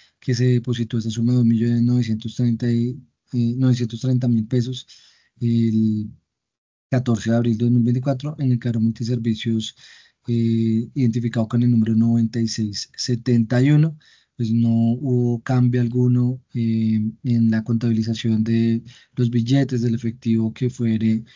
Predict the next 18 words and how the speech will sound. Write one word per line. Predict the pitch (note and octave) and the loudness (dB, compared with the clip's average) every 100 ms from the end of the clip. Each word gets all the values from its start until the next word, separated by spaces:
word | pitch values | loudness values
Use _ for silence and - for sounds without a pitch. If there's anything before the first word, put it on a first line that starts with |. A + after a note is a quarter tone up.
| _ _ | _ _
depositado | B2+ B2+ A#2+ A#2 A2+ A2+ A2 A#2 - | -2 -2 -2 -2 -2 0 0 -2 -2
en | B2 | -2
dicho | A#2 G#2+ A2+ | 0 -2 -6
cajero | - A#2 A2+ A2 A2 - | -4 0 0 0 -4 -4
automático. | A#2 A2 A#2 A2 G#2 - - - _ _ _ - _ _ - | -4 -2 0 0 0 -8 -20 -20 _ _ _ -20 _ _ 0
En | |
este | C#3+ D3+ | 2 2
punto | D#3 D#3 | 2 0
cabe | D#3 E3+ | 0 0
señalar | E3+ E3 D3+ E3+ F#3+ - | 2 2 2 2 -2 -8
que | - C#3+ C#3 C3 C#3 | -4 -2 0 -2 -2
en | C#3+ C3 | -2 -2
relación | B2 B2+ B2 A#2 | 0 -2 -2 -2
con | B2 | -2
la | B2+ | -2
responsabilidad | B2+ - C3 C#3 B2+ A2+ | -2 -6 -4 -2 -2 -2
civil | - A#2 | -2 -4
contractual, | C3 B2+ C3+ C3 - D3 D3 | -2 -2 -2 -6 0 0 0